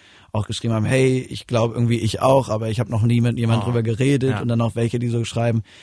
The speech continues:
Speaker 1: "Hey, ich hab übrigens gestern endlich mit meiner Mama <laughs> gesprochen." Und ich,
Speaker 2: Schön.
Speaker 1: mir, mir gibt das total viel, das bereitet mir total viel Freude und da, da finde ich so einen Sinn auch für mich in, in meiner Arbeit als Künstler, dass ich wirklich auch Herzen inspiriere und, ähm,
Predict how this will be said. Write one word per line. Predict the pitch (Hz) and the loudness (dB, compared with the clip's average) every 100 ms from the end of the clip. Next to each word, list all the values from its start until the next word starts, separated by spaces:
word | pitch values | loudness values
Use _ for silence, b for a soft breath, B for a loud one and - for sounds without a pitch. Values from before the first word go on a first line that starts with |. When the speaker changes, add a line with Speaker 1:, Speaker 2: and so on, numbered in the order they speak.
| B B | B B
Speaker 1:
"Hey, | 131 | 0
ich | 135 | 2
hab | 131 | 0
übrigens | 123 131 120 | -2 -2 0
gestern | - 135 131 | 0 0 2
endlich | 120 120 117 | 0 0 0
mit | 120 | 0
meiner | 123 117 117 | 0 0 2
Mama | 131 131 123 - | 4 4 2 0
<laughs> | 120 104 95 131 | 0 0 0 0
gesprochen." | |
Und | 120 123 - B B B B | 2 0 -2 B B B B
ich, | 175 | 4
Speaker 2:
Schön. | 165 160 151 143 | 6 6 4 4
Speaker 1:
mir, | 147 147 - | 4 4 0
mir | - 113 147 | -8 -2 0
gibt | 139 165 165 | 2 2 2
das | 139 | 0
total | 139 113 120 110 | 0 2 2 2
viel, | - 117 | 2 2
das | 117 | 2
bereitet | - 123 127 | 2 2 2
mir | 131 | 2
total | 123 117 127 | 0 2 2
viel | 117 123 | 2 0
Freude | - 135 131 131 123 | 0 2 4 4 2
und | 117 | 2
da, | 120 123 120 117 _ - | 2 4 2 -2 _ -2
da | 117 | -2
finde | - 131 127 | 2 2 2
ich | 123 | 0
so | 120 | 0
einen | 113 | 2
Sinn | 117 139 135 | 2 2 0
auch | 113 - | -6 -4
für | 117 | -4
mich | 117 113 131 | -2 -2 -2
in, | 117 107 b b b b b | -4 -4 b b b b b
in | |
meiner | 117 120 117 | 4 4 4
Arbeit | 98 135 131 110 | 4 4 2 0
als | 107 | -4
Künstler, | - 151 - 110 | 0 -2 0 0
dass | 110 113 | 0 0
ich | 104 | 0
wirklich | 120 123 117 117 | -2 0 0 0
auch | 120 98 - _ _ | 0 -2 -10 _ _
Herzen | 123 123 - 127 | 2 2 0 -4
inspiriere | 117 113 - 120 120 135 120 107 | -2 -4 -2 0 4 4 2 -2
und, | 123 110 - - | -2 -4 -4 -2
ähm, | 107 107 107 120 | 2 4 2 0